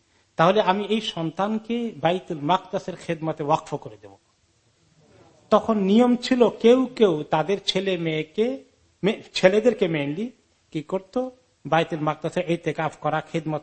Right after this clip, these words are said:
করা, রক্ষণাবেক্ষণ করা, লুক আফটার করা, কেয়ারটেকার হিসেবে দায়িত্ব পালন করা, এগুলোর জন্য কোরবান করে দিতেন। এটা একটা বড় মর্যাদার কাজ ছিল। বাসা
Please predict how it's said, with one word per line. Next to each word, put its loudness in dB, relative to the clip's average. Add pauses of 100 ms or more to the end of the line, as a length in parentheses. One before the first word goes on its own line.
করা, -4
রক্ষণাবেক্ষণ -2
করা, -4
লুক -6
আফটার -8
করা, -8
কেয়ারটেকার -10
হিসেবে -12
দায়িত্ব -8
পালন -8
করা, -10
এগুলোর -4
জন্য -8
কোরবান -4
করে -12
দিতেন। -20 (1200)
এটা 2
একটা -2
বড় 2
মর্যাদার 2
কাজ -16
ছিল। -10 (1200)
বাসা 0